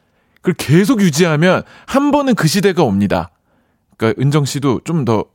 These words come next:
쭉 그거 유지하세요. 계속 "나만 왜 웃음 코드가 다를까?" 하고 바꾸려고 노력하면 오히려 힘듭니다. 이수정님, "영배 씨 또 아내분 셔츠 입고 오셨나요? 너무 예뻐요. 탐나요."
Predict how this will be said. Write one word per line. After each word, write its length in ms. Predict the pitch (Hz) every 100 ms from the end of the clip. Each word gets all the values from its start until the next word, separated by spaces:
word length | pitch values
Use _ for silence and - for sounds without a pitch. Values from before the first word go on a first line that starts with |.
| -
쭉 220 | - 254 180
그거 220 | 139 135
유지하세요. 480 | 120 151 175 101 101
계속 640 | 139 220 294 294 214 202 - - - -
"나만 340 | - 170 202 175
왜 80 | 160
웃음 220 | 131 170
코드가 300 | 180 160 147
다를까?" 400 | 107 117 143 147
하고 160 | 135 127
바꾸려고 520 | - - 208 185 147
노력하면 680 | 117 113 - 110 131 110 82 _ _ _
오히려 220 | 107 123 113
힘듭니다. 560 | 180 196 160 87 78 _ _ - - _ _ _ -
이수정님, 540 | 170 208 214 180 107 -
"영배 300 | 123 185 214
씨 280 | - 190 123
또 100 | 175 151
아내분 380 | 107 196 190
셔츠 280 | 185 190 -
입고 160 | 143 131
오셨나요? 340 | 120 117 110 101
너무 280 | 113 170 180
예뻐요. 240 | - 101
탐나요." 340 | - 175 117